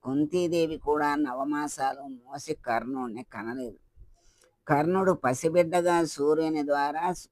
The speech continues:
కుంతీదేవికి ఇవ్వబడ్డాడు, అంతే. కన్యగా ఉన్న కుంతికి దుర్వాస మహర్షి ఇచ్చిన మంత్రం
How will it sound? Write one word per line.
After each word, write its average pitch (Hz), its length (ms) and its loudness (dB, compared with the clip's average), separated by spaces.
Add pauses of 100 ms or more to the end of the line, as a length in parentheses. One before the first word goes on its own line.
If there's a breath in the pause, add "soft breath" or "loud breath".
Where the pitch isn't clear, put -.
కుంతీదేవికి 135 920 -2
ఇవ్వబడ్డాడు, 127 840 -2 (160)
అంతే. 117 360 -6 (800)
కన్యగా 196 540 4
ఉన్న 180 260 2
కుంతికి 135 1000 -2 (540)
దుర్వాస 165 480 4
మహర్షి 156 600 2
ఇచ్చిన 135 380 -2
మంత్రం 127 800 -2